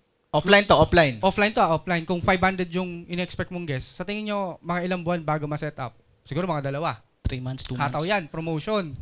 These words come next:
Speaker 1: Mm.
Speaker 2: Hataw talaga.
Speaker 1: Mag-ano kayo?
Speaker 2: Limandaan yun, ha? Magja-Jollibee.
Speaker 1: I-invite nyo si
Speaker 2: Oh,
Speaker 1: mga
Speaker 2: invite
Speaker 1: top
Speaker 2: yung
Speaker 1: earner.
Speaker 2: power speaker, yung mga ganun, talagang magaling talaga mag-present.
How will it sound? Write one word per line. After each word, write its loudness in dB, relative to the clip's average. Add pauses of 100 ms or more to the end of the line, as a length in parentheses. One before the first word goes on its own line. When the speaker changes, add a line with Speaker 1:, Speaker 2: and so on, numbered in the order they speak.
Speaker 1:
Mm. -12
Speaker 2:
Hataw -2
talaga. -4
Speaker 1:
Mag-ano 2
kayo? 4
Speaker 2:
Limandaan 6
yun, 2
ha? 4 (380)
Magja-Jollibee. 0
Speaker 1:
I-invite 4
nyo -4
si 0
Speaker 2:
Oh, -2
Speaker 1:
mga -10
Speaker 2:
invite 2
Speaker 1:
top 0
Speaker 2:
yung 6
Speaker 1:
earner. 6 (380)
Speaker 2:
power 0
speaker, -4
yung -8
mga -2
ganun, -4
talagang -6
magaling -4
talaga -4
mag-present. -10